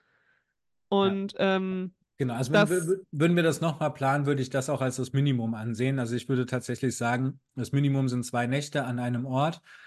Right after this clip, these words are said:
Speaker 1: Vermutlich sind drei oder vier Nächte, ähm, nochmal besser, weil, äh, dann dieser Mix aus Spielplatz und sich was angucken und irgendwo reingehen wahrscheinlich noch ein bisschen ausgewogener sein kann.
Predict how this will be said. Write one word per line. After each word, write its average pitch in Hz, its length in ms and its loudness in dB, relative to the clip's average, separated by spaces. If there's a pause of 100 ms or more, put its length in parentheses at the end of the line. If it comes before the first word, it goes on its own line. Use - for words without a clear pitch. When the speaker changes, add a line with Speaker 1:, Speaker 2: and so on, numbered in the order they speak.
(140)
Speaker 1:
Vermutlich 143 480 2
sind 131 140 0
drei 127 260 2
oder 123 180 0
vier 151 280 -2
Nächte, 131 720 0 (840)
ähm, 123 460 0
nochmal 127 800 0
besser, 156 680 0 (100)
weil, 127 920 2 (1300)
äh, 139 120 -6
dann 135 300 2
dieser 127 300 4
Mix 143 400 0
aus 127 240 -2
Spielplatz 143 840 2
und 127 140 -2
sich 131 180 -4
was 123 180 -2
angucken 131 520 -2
und 123 100 -2
irgendwo 123 320 0
reingehen 127 800 0
wahrscheinlich 127 420 -2
noch 127 100 -4
ein 117 80 -4
bisschen 123 220 -6
ausgewogener 113 720 -4
sein 104 300 -6
kann. 139 280 -6